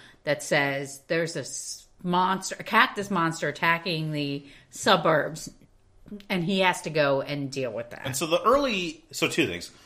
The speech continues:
Speaker 2: The, um, the thing that the Thanagarians wanna trade is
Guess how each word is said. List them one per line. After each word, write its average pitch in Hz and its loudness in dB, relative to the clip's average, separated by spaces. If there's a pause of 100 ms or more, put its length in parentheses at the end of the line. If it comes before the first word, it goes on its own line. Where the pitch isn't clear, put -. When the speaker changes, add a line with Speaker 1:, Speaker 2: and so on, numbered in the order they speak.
(200)
Speaker 2:
The, 139 4
um, 110 0 (600)
the 123 -4
thing 170 0
that 139 -2
the 110 -4
Thanagarians 101 -4
wanna 95 -8
trade 85 -6
is 92 -8